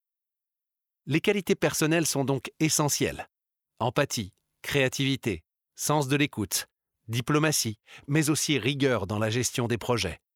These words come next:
Car derrière l'image parfois amusante du bonheur au travail, il y a un vrai travail de fond, qui demande du temps, de l'énergie et de la cohérence. Pour finir,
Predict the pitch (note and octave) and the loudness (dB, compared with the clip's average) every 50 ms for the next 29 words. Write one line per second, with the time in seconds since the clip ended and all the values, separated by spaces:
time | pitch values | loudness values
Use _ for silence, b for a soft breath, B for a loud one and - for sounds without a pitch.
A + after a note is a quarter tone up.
0 | _ _ _ _ _ _ _ _ _ _ _ _ _ _ _ _ _ _ _ _ | _ _ _ _ _ _ _ _ _ _ _ _ _ _ _ _ _ _ _ _
1 | - B2 B2 A#2 A#2 B2 C3 B2+ C3 C3 C3 C3 B2+ C3 B2+ C3 B2+ B2 - - | -2 0 0 2 2 2 2 4 4 4 4 4 2 2 2 2 2 0 0 0
2 | B2 G#2 - - B2+ A#2+ A2 - _ B2+ B2+ B2+ C3+ C3+ B2+ A2+ C3+ C3 A#2 A2 | -2 -2 0 0 0 0 0 0 _ -4 -2 0 0 0 0 2 0 0 0 -2
3 | - - - - G#2 G2+ G2+ F2+ F#2+ B2+ C#3 C3 C#3 C3 A#2 G2 G#2 G#2 - - | -4 -6 -8 -6 -6 -6 -4 -2 0 0 2 2 2 0 0 -2 -4 -6 -6 -4
4 | G#2 G#2 B2 C#3 C#3+ C#3 B2 b b b b b b b b D3 D#3 D#3 D3 E3 | -2 0 2 2 2 0 -4 b b b b b b b b 0 0 2 2 2
5 | E3 D#3 D3+ C#3 A#2+ A#2+ A2 B2 D3+ D#3 - - - A2+ G#2 G#2 G2+ F#2+ F2 G#2+ | 2 2 2 0 0 -2 0 0 0 0 0 -2 -2 -2 0 -2 -2 -2 -4 -4
6 | F#2+ - - F#2 D2+ - _ _ _ _ _ - - - B2+ C#3+ C#3+ D3 C#3 C#3 | -6 -6 -6 -8 -10 -12 _ _ _ _ _ -8 -6 -2 0 2 2 2 0 0
7 | C3+ A#2+ C3 B2+ - - B2 F#2+ D#2+ - _ _ _ _ A#2+ A2 C#3+ C#3+ D3+ D3+ | 0 -2 -4 -6 -4 -4 -4 -4 -4 -8 _ _ _ _ -2 0 2 2 4 2
8 | D3+ D3 B2+ C3 A2 F#2+ E2 C#2+ - _ _ _ _ - B2+ C3 A#2+ C#3 B2+ A#2+ | 2 2 0 0 -2 -2 -4 -6 -12 _ _ _ _ -4 -2 0 0 0 0 -2
9 | - - C#3+ B2 G#2+ F#2 E2 D2+ B1 - - - - - - _ _ _ _ _ | -2 0 0 0 0 -2 -4 -6 -6 -4 -4 -4 -4 -4 -8 _ _ _ _ _
10 | _ _ _ _ _ _ _ _ _ _ _ _ _ _ _ _ _ _ _ _ | _ _ _ _ _ _ _ _ _ _ _ _ _ _ _ _ _ _ _ _
11 | _ - B2 A#2 - - C3+ C3+ D3 D#3+ D#3+ - | _ -6 -4 -4 0 0 2 2 2 2 2 -2